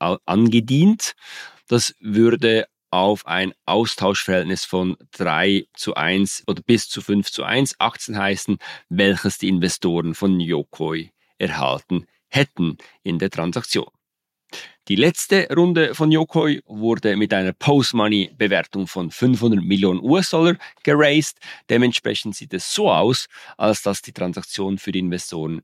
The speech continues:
Sinn gemacht hat, beziehungsweise dass sie kein Geld verloren haben. Das war auch eine Aussage, die Gründer Philipp Sali gegenüber Finews gemacht hat. Wir haben auch ein Cap-Table ausgegraben,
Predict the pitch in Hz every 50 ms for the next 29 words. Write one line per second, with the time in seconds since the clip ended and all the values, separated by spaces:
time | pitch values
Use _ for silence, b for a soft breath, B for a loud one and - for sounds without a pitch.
0 | _ _ - - - 85 73 71 76 73 64 58 50 - - - - 107 - -
1 | 98 - - 92 87 82 - 78 76 78 80 82 78 B B B _ - - -
2 | - 151 - _ - 95 82 78 73 - - _ _ - 69 55 60 71 - -
3 | - - _ _ _ _ - - - 117 - - - - - 55 - - - -
4 | 50 50 - - - B B B B - 90 - - 98 90 - 52 - 78 -
5 | - - - 85 82 80 - 50 50 - - 87 - - - - - - - 78
6 | 78 B B B B B _ - 101 98 98 - - - 76 78 76 78 82 -
7 | - - - 85 82 80 80 - - - - 50 50 50 52 58 64 - - b
8 | b b b b b b b - 92 82 90 82 80 78 71 73 - - - -
9 | - 101 98 92 85 80 76 71 71 - - - - _ _ - 107 226 104 85
10 | - - - 67 - - - - - _ _ _ _ _ _ _ _ _ - 139
11 | 147 170 165 170 - - 156 165 160 160 156 147 - - 214 254 - - 180 143
12 | 120 110 104 - - 101 107 95 - - 98 82 82 73 65 67 67 69 69 65
13 | 62